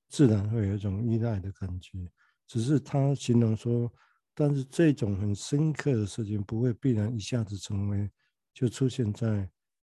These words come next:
明显的出现，成为一个明显的移情的成分在这里头。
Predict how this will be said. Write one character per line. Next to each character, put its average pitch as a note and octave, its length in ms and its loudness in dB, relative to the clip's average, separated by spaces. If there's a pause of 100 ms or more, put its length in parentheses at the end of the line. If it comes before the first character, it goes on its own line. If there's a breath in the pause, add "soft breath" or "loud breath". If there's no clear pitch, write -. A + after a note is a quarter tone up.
(120)
明 A#2+ 240 6
显 G#2+ 260 0
的 G2 120 -4
出 A2+ 200 -6
现， G#2+ 200 -2
成 G#2 220 -2
为 G#2+ 120 -2
一 - 20 -6
个 G2 220 -4
明 G#2+ 160 0
显 A#2+ 200 -2
的 F#2+ 100 -6
移 G2+ 180 -8
情 G2 260 -4
的 F#2+ 80 -4
成 G2 300 -6
分 G#2 140 -4
在 G#2+ 180 -8
这 G2+ 160 -10
里 F2 240 -12
头。 F2+ 180 -10